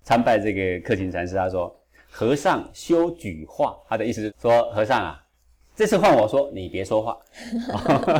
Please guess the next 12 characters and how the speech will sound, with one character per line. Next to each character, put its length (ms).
<laughs> 600
等 180
我 120
说 180
完 160
你 80
再 140
说 160
话。 220
我 140
每 160
次 340